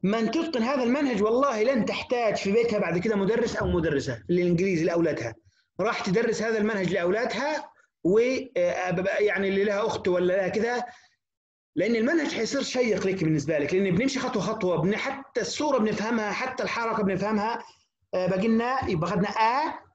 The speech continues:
آم، آن، آد، آج، آب، آت. خلصنا كده. آه، اللهم صل على سيدنا محمد.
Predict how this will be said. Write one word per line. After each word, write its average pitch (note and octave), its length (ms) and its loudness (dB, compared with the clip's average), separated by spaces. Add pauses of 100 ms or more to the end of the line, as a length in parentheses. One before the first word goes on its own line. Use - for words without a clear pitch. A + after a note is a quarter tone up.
(140)
آم، C#4+ 680 2
آن، D4 480 4 (180)
آد، D4 420 4 (340)
آج، B3 360 4 (220)
آب، C#4 440 2 (380)
آت. B3 540 2 (580)
خلصنا C#4 440 0
كده. C#4+ 420 0 (320)
آه، F#3 460 -2
اللهم A3 300 0
صل G3+ 80 -2
على G#3+ 80 -2
سيدنا G#3 140 -2
محمد. A#3 480 -2